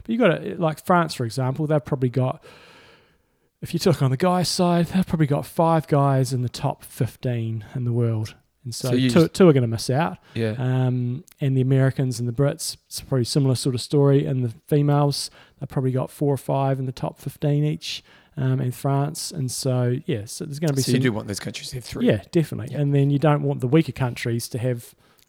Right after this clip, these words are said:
Speaker 1: more
Speaker 2: More
Speaker 1: than one
Speaker 2: than.
Speaker 1: spot, because then you start getting some
Speaker 2: Can you
Speaker 1: winners
Speaker 2: only
Speaker 1: in
Speaker 2: get, can some countries only get one spot?
Speaker 1: Oh, yeah, yeah,
Speaker 2: Oh,
Speaker 1: it's
Speaker 2: I
Speaker 1: quite
Speaker 2: didn't
Speaker 1: a few.
Speaker 2: realise.
Speaker 1: So
Speaker 2: Okay.
Speaker 1: you got a bunch that get three, a
Speaker 2: Massive
Speaker 1: good bunch
Speaker 2: amount.
Speaker 1: that get two, and then lesser countries get one.
Speaker 2: Okay.
Speaker 1: Mm.
Speaker 2: Mm,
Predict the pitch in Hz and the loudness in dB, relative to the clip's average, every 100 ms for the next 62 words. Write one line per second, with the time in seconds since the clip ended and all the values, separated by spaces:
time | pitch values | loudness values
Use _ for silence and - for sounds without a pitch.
0 | _ 156 143 139 127 135 131 - 180 156 | _ -8 2 4 4 4 2 2 2 2
1 | - 131 120 127 123 123 - 127 - - | -2 -4 -2 -2 0 -2 -4 -6 -6 -10
2 | 127 - 120 131 127 180 175 175 120 151 | -8 -4 -2 0 6 8 8 6 2 0
3 | 160 165 165 156 147 147 202 151 160 - | -2 0 0 0 0 0 0 -2 -4 -10
4 | - 220 185 117 143 156 156 143 123 117 | 2 6 6 6 4 4 6 6 6 4
5 | 113 - 143 151 135 170 175 156 127 123 | 0 2 4 6 8 6 4 -4 -6 -6
6 | 156 147 143 139 139 _ _ _ _ _ | 2 6 6 6 0 _ _ _ _ _
7 | - 151 127 170 120 143 123 - 131 123 | -8 0 6 6 6 2 0 -6 -4 -6
8 | - 143 139 135 131 139 135 123 123 120 | -4 2 6 8 6 4 0 -4 -2 -2
9 | 120 117 - 127 117 - 127 - 110 - | -2 -6 -8 -6 -6 -8 -10 -6 -8 -6
10 | - 123 113 104 _ _ _ 147 127 120 | -6 -4 -4 -8 _ _ _ -18 -16 -18
11 | _ _ 139 117 104 _ _ _ 196 165 | _ _ -6 -4 -6 _ _ _ -12 -10
12 | 120 | -12